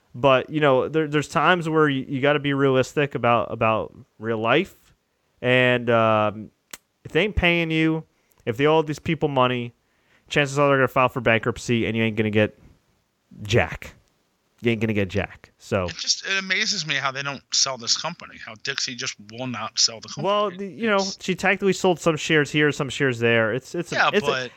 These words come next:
Speaker 1: it's a me-, look, it's a mess. These guys, all these people, look, I would love to see all these wrestlers make money and get paid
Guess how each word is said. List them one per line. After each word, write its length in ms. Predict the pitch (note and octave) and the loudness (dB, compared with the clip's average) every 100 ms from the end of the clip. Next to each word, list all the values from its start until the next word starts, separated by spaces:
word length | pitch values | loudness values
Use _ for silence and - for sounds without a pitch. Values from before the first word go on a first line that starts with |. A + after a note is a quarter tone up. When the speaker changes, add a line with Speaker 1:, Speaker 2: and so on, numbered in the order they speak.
| - | -2
Speaker 1:
it's 200 | B3+ D#4 | -2 0
a 60 | |
me-, 220 | D4 D4 G#3 | 0 0 2
look, 240 | A#3 - | 0 0
it's 160 | - F#3 | -2 0
a 60 | A#3 | 2
mess. 320 | A3+ C3+ - | 2 0 0
These 180 | F3+ D3+ | -2 2
guys, 220 | G3+ - _ _ - | 0 0 _ _ -2
all 120 | F#3 | 0
these 160 | B3 B3 | 2 0
people, 400 | - A#3+ A#3 A3+ | 2 2 2 2
look, 120 | F3+ | 2
I 100 | E3+ | 2
would 120 | F3+ | 2
love 180 | E3+ A3 | 2 0
to 80 | A3 | 0
see 180 | G#3 G#3+ | -2 2
all 80 | G3+ | 2
these 160 | F#3+ | 2
wrestlers 540 | D3+ F3+ - F#3+ F3 D3+ | 2 2 2 4 4 2
make 240 | D3+ E3 E3+ | 2 2 2
money 420 | D#3 D#3 D#3 D3+ _ - | 2 2 0 -4 _ -4
and 140 | B2 | 0
get 220 | D3 E3 | 0 0
paid 440 | D#3+ D#3 D3+ D3+ | 2 4 4 2